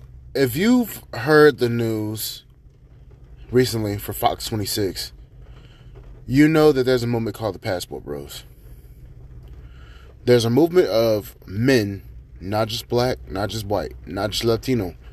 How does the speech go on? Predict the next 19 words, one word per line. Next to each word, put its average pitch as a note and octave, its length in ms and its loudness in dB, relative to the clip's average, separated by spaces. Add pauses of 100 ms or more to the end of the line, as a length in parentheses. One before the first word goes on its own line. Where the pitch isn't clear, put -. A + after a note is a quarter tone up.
(720)
A A#2 80 4
lot C3+ 240 8
of D3+ 80 0
men B2 600 -4
in A#2+ 160 -6
the A2+ 80 -4
West A2 520 -4 (160)
are G#2 220 0
getting G#2 260 -8
tired G2 600 0 (160)
of F2 580 -2 (1080)
the A2 240 2
shit - 460 0
that's A2 180 -2
going A2 180 -2
on G#2 160 -4
in F#2 80 -8
the F2 80 -8
West. D2+ 400 -8